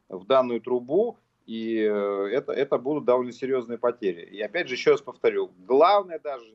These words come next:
не, э, вот эти, по-, возможно, потерянные инвестиции, главное это, э, необходимость переплачивать за альтернативный газ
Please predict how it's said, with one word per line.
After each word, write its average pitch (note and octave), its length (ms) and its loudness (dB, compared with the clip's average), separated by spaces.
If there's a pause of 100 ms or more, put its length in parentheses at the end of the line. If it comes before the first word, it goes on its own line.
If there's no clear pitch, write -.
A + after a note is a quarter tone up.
(160)
не, A#2 240 -16 (260)
э, G2 520 -12
вот G#2 200 -8
эти, G3+ 180 -2
по-, C3 220 -6
возможно, C3 480 -2
потерянные A2 540 -4
инвестиции, A2+ 540 -6
главное D3 720 2
это, B2+ 440 -2 (380)
э, F#2+ 300 -4
необходимость D3 1000 -2
переплачивать B2 720 -8
за A#2 120 -4
альтернативный A#2 680 -8
газ D3 180 -2